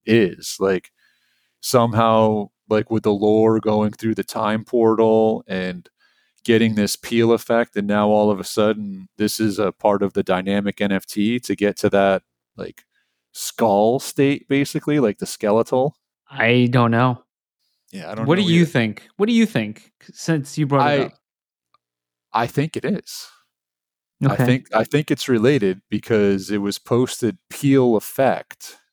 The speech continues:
Speaker 1: and it just seems like that would tie in somehow with the dynamic N F Ts. But maybe I'm reaching. I have no idea. That's just my thoughts. But if you're
Speaker 2: Okay.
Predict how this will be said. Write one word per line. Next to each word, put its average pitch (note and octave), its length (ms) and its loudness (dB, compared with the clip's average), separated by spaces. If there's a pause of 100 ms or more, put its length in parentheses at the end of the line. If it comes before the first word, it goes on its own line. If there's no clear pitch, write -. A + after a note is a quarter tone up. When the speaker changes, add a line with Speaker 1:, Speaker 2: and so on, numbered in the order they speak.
Speaker 1:
and G2 340 -2
it G2 100 -6
just - 260 -4
seems B2+ 520 -2
like G2 360 2 (680)
that A2+ 320 0
would A2+ 360 0
tie A2+ 340 0
in A2 240 -2
somehow G2+ 640 -2
with F#2+ 580 -2
the G2 140 -4
dynamic G2+ 800 -2
N G2+ 160 -2
F F#2 140 -4
Ts. - 480 -14 (1000)
But F2+ 180 -2
maybe G2 280 2
I'm F#2 200 -2
reaching. F#2+ 420 -2 (100)
I E2+ 140 0
have F2 180 -4
no E2+ 160 -4
idea. E2 400 -8 (640)
That's G#2 240 0
just - 200 -6
my E2 140 -4
thoughts. - 460 -8 (1000)
But G#2+ 120 2
if - 140 -4
you're B2+ 260 6
Speaker 2:
Okay. D3 200 -2